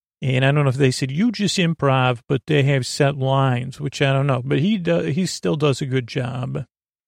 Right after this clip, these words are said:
Uh, now, uh, got clowns, get it, giving.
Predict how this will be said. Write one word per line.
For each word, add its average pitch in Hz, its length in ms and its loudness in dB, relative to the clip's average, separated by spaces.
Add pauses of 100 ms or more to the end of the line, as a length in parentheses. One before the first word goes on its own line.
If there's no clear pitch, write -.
(580)
Uh, 127 640 0
now, 131 760 4
uh, 131 880 2 (440)
got 143 360 2
clowns, 143 840 2 (140)
get 143 260 6
it, 143 240 0
giving. 131 840 2